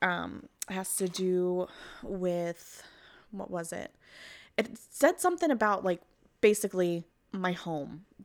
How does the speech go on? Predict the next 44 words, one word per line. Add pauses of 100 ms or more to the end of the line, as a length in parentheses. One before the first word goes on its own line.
(380)
Basically,
I'm
gonna
find
a
home, (320)
like, (140)
eh,
or
where
I'm
gonna
be
living
for,
like, (680)
the
rest
of
my (280)
freaking
life, (180)
<laughs>
the
next
thirty
years.
But
yeah,
so
I
was,
that
was
really
interesting.
So
I
think
that's
gonna
happen
in
February.